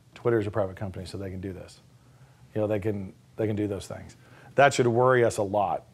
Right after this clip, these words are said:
So when somebody a year ago or so, or, you know, some kook was getting kicked off of Facebook or off of Twitter,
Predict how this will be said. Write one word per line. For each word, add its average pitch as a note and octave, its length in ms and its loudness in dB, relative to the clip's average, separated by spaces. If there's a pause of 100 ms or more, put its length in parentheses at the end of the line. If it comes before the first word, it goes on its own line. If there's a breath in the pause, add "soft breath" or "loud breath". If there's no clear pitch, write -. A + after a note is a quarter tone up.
(380 soft breath)
So - 120 -2
when B2 160 0
somebody C#3+ 600 4 (300)
a A#2+ 80 2
year C3+ 260 6
ago A2+ 380 4 (240)
or A#2 180 2
so, G#2+ 320 4
or, G#2 200 -2 (160)
you A#2 80 -4
know, G#2+ 100 -2
some A#2 200 -2
kook A#2+ 280 2
was A2+ 100 2
getting A2 200 0
kicked A2+ 240 0
off G#2+ 200 4
of G2 80 -10
Facebook G2+ 460 -6
or F#2+ 80 -8
off F#2 100 -10
of G2+ 100 -14
Twitter, G2+ 380 -6